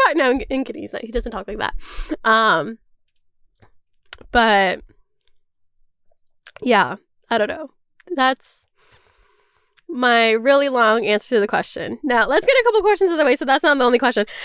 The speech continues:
Someone said, um, "Do you recommend any books?"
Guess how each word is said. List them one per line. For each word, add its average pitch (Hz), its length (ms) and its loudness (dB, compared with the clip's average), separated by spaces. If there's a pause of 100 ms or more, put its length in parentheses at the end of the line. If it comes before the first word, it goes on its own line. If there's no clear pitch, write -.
(120)
Someone 359 260 2
said, 294 540 2 (100)
um, 240 720 2 (1300)
"Do 262 100 -2
you 269 80 4
recommend 277 320 2
any 240 160 0
books?" - 540 -2